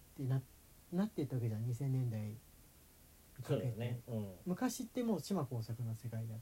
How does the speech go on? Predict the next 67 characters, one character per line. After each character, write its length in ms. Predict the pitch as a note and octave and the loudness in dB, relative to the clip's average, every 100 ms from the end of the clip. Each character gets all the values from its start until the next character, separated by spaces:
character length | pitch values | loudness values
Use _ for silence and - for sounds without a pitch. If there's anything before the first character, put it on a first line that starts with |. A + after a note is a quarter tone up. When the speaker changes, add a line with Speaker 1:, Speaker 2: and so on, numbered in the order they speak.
| - | -10
Speaker 1:
た 80 | A#2 | -8
け 80 | A#2+ | -2
ど、 80 | |
Speaker 2:
う 40 | B2 | -2
ん。 280 | A#2 G#2+ G2 F#2+ - - - - - - - | 0 -2 -6 -10 -20 -20 -20 -20 -20 -20 -6
Speaker 1:
大 100 | F3+ | 0
人 200 | A3+ B3+ | 2 4
に 60 | C4 | 6
な 100 | C#4 | 6
っ 40 | |
て 120 | A#3 | 6
も 140 | A3+ A3 | 6 6
フ 120 | A3 | 6
ァ 80 | A3 | 4
ン 60 | |
タ 140 | G3+ D#3 | 4 4
ジ 120 | B2+ | 4
ー 60 | C3 | 2
だ 60 | |
っ 20 | A#2+ | 0
た 100 | - | -2
り 60 | A2+ | -4
と 100 | A2+ | -4
か、 380 | A2 D#3+ D3 B2 | -4 0 0 0
少 220 | - A3 | 0 2
年 180 | A3+ A3+ | 4 4
が 80 | A3 | 4
主 140 | G#3 | 2
人 160 | G3 G#3 | 0 2
公 140 | F3+ | 0
だ 80 | C3+ | 0
っ 40 | C3 | 0
た 180 | - | 0
り 120 | B2+ B2+ | 0 2
の 100 | C3+ | 2
を 300 | D#3+ D#3 A#2+ - - - - - | 2 2 -2 -8 -20 -20 -20 0
見 200 | G#3 C4+ | 4 4
る 100 | C4+ | 4
っ 40 | C#3+ | 2
て 180 | - | 0
い 100 | C3+ | 2
う 60 | A#2+ | 4
日 80 | B2+ | 2
本 220 | D3 E3 | 2 0
人 160 | D3+ C#3+ | 0 0
に 140 | G#2+ - | -2 -2
変 120 | C3+ | 0
わ 100 | C#3 | 2
っ 40 | D3 | 0
て 180 | - | -4
い 40 | C3+ | -4
っ 40 | |
た 140 | - C3 | -4 -6
か 120 | C#3+ | 0
ら、 160 | B2 | 2
Speaker 2:
う 40 | A2+ | 2
ん 20 | |
う 40 | |
ん 0 | |
う 0 | |
ん 60 | G#2+ | 2
う 20 | |
ん 60 | G#2+ | -2
う 40 | |
ん。 40 | G#2 G2 G2 G2 F#2+ F#2+ G3 F3+ F#2 - - - - - | -2 -6 -8 -10 -10 -10 -12 -12 -14 -16 -18 -20 -16 -2
Speaker 1:
多 140 | F3+ | 0
分、 520 | C#3+ B2+ B2 B2 A2 | 2 2 2 2 0